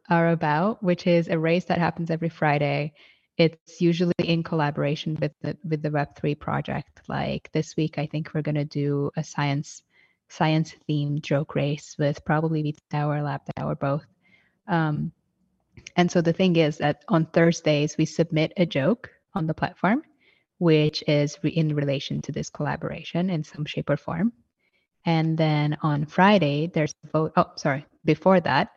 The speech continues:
we get voting tokens every week, um, for, oh, no, sorry. Only the, so the collaboration project members get voting tokens to be able to participate in the joke race with us as well.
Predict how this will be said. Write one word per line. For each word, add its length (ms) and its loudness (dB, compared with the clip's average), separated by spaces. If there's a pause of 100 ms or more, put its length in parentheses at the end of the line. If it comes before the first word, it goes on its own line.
(120)
we 120 4
get 240 0
voting 360 2
tokens 480 -4 (100)
every 160 0
week, 380 -2 (560)
um, 480 2 (640)
for, 680 0 (1500)
oh, 160 2
no, 200 -2
sorry. 260 -4
Only 220 6
the, 340 2 (1000)
so 180 4
the 100 4
collaboration 800 4
project 680 0
members 640 -2
get 200 0
voting 360 0
tokens 480 0
to 100 -4
be 120 0
able 180 -2
to 120 -6
participate 640 -6
in 100 -6
the 60 -10
joke 300 -8
race 260 -2
with 100 -4
us 240 -2
as 140 -16
well. 280 -2